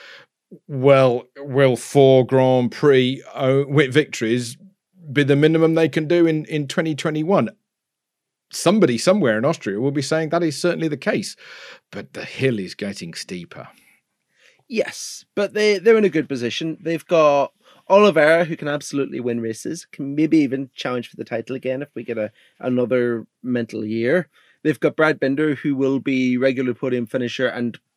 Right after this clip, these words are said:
Speaker 2: probably a race winner again based on his speed. They've got Petrucci, who, let's be honest, will do a lot of the year riding a bike slightly different from everyone else as he tests new parts, because that's why they hired a thirty-year-old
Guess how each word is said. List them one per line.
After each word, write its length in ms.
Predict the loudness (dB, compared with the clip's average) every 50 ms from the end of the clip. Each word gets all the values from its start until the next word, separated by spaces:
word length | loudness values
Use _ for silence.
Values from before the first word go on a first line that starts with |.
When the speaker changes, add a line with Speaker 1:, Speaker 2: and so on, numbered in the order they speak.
| _ _
Speaker 2:
probably 500 | _ -8 -4 -2 0 0 0 0 0 0
a 80 | 0 2
race 260 | 0 0 -2 -2 -6
winner 200 | -6 -6 -4 -4
again 360 | -6 -4 -2 -2 -2 -2 -4
based 400 | -6 _ -6 -6 -6 -8 -10 -10
on 80 | -8 -6
his 180 | -6 -8 -8 -10
speed. 500 | -12 -14 _ -6 -4 -4 -4 -6 -12 _ _ _ _ _ _ _ _ -20 -20 _ _ _ _ 2
They've 200 | 2 2 4 _
got 320 | 4 4 4 4 _ _
Petrucci, 640 | -8 -8 -6 -2 -4 -4 -2 -4 -4 -2 -2 -2 -2
who, 460 | -4 -2 -2 0 0 2 0 0 -2 -2 0
let's 180 | 0 0 0 0
be 140 | _ -2
honest, 300 | 0 0 0 -2 -4 -6 _
will 160 | 0 0 0
do 180 | 0 0 0 0
a 60 | 2
lot 160 | 2 2 2
of 140 | 2 -2 -4
the 80 | -4 -4
year 400 | -2 0 0 2 2 2 0 _ _ _ _ _ _
riding 320 | 0 2 2 4 4 0
a 60 | 0 0
bike 240 | 0 -2 -2 -4
slightly 320 | -6 -2 -2 -2 -2 -2 -4
different 320 | -4 -4 -4 -6 -10 -8
from 100 | _ -8
everyone 260 | -6 -4 -4 -4 -4
else 220 | -4 -4 -6 -6 -8
as 120 | -12 -12
he 80 | -12 -12
tests 460 | -8 -8 -8 -8 -8 -12 _ -12 -8
new 140 | -8 -8 -8
parts, 380 | _ -6 -6 -6 -6 _ -18
because 500 | -16 _ -12 -12 _ -6 -6 -6 -6 -12 _ _ _ _ _ _
that's 260 | -6 -6 -6 -6 -6 -2
why 160 | -2 0 0
they 100 | 0 -2
hired 280 | -2 -2 -2 -2 -4
a 20 | -6
thirty-year-old 800 | -4 -2 -2 -2 -2 -2 -2 -2 -2 0 0 -2 -2 -6 -10